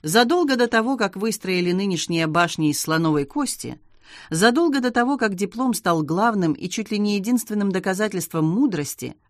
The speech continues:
люди самостоятельно делали наблюдения и выводы, действовали сообразно с этими выводами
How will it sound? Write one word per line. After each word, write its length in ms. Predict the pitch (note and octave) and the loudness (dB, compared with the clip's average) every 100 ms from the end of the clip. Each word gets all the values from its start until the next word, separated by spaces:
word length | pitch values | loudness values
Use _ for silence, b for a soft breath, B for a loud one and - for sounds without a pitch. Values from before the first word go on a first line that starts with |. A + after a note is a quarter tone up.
| - | -2
люди 300 | F3 F3 D#3 | 0 2 0
самостоятельно 880 | D#3+ D#3+ D3+ D#3+ F3 B3 F#3 F3 D#3 | 0 -2 -2 -4 -2 -2 -2 -2 -2
делали 300 | F3 E3+ D#3+ | 0 0 0
наблюдения 680 | D#3+ D#3+ D#3 F3 E3+ D3+ | 0 0 0 0 2 0
и 180 | - D3+ | 0 -4
выводы, 480 | E3 A#3+ D#3 - - b b b b | -2 -2 -4 -6 -14 b b b b
действовали 640 | D#3 D#3+ C#4+ C4+ F3+ D#3 C#3 | -6 2 2 2 0 0 0
сообразно 800 | - F#3+ F#3+ F#3 F3+ E3 C#3+ C#3+ | 2 4 4 2 0 2 0 -2
с 100 | D3 | -4
этими 300 | - C#3+ C3 | -2 -4 -4
выводами 600 | C3+ C3 D3 G3+ B3+ | -8 -8 -4 0 0